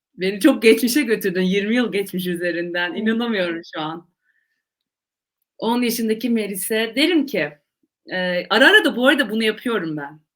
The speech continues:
Speaker 1: Eee,
Speaker 2: Tamam.
Speaker 1: bence bu değerli bir şey. Çünkü o yirmi yılda o yolları, o kulüpler, tecrübeler insanın böyle flashback gibi geliyor hafızasına ve geçmişi düşündükçe böyle hep kıpır kıpır oluyorum, mutlu oluyorum. Melis'e derim ki, "Melis,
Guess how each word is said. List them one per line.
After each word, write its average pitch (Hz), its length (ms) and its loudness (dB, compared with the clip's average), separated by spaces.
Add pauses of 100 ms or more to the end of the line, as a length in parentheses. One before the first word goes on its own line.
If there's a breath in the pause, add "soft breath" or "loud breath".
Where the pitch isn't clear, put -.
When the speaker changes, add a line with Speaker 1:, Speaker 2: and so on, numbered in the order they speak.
(120)
Speaker 1:
Eee, 165 220 -4
Speaker 2:
Tamam. 185 120 -8
Speaker 1:
bence 175 260 -4 (140)
bu - 80 -12
değerli 175 380 0
bir 165 60 -10
şey. 190 380 -8
Çünkü 214 360 -8
o 208 120 -2
yirmi 233 340 -2
yılda 208 380 -4 (280)
o 214 120 -4
yolları, 190 840 -2
o - 100 -16
kulüpler, 180 720 -4
tecrübeler 185 680 -4
insanın 190 360 -10
böyle 202 200 -6
flashback 214 540 -6
gibi 202 200 -8
geliyor 180 360 -4
hafızasına 160 680 -8
ve 226 260 -4 (480)
geçmişi 208 500 -4
düşündükçe 233 840 -4 (320 loud breath)
böyle 247 160 4
hep 269 160 -6
kıpır 254 300 0
kıpır - 220 -8
oluyorum, 160 340 -2
mutlu 185 280 -8
oluyorum. 180 540 -4 (580 soft breath)
Melis'e 262 440 0
derim 302 340 0
ki, 165 280 -4
"Melis, 208 540 -2